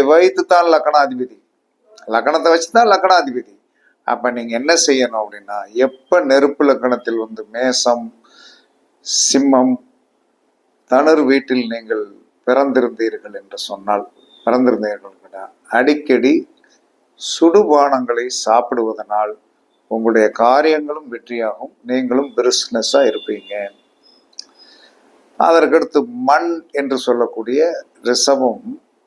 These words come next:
ரிஷபம், கன்னி, மகரம், இந்த லக்கணங்களில் போய் பிறந்தவர்களுக்கு சுத்தம்தான்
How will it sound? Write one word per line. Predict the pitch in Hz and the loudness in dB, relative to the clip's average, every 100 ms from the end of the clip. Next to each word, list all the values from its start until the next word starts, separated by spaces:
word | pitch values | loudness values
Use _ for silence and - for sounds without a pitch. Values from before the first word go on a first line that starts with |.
| _ _ - | _ _ -4
ரிஷபம், | 120 - 135 131 165 190 _ _ - | -2 0 2 2 0 -2 _ _ -2
கன்னி, | 117 123 123 127 170 - _ _ _ _ 117 | -2 -2 -4 -4 -6 -12 _ _ _ _ -2
மகரம், | 113 113 - - _ _ _ _ _ _ _ 151 | 0 0 -2 -8 _ _ _ _ _ _ _ 0
இந்த | 170 185 214 196 | 2 2 4 4
லக்கணங்களில் | 160 - 170 170 151 143 123 | 4 2 -2 -2 -2 -4 -4
போய் | 120 139 131 | -4 -4 -4
பிறந்தவர்களுக்கு | 120 117 110 110 107 110 - 127 - | -6 -6 -8 -10 -12 -20 -12 -6 0
சுத்தம்தான் | 139 135 - 160 156 143 143 147 | 0 0 0 0 2 4 6 4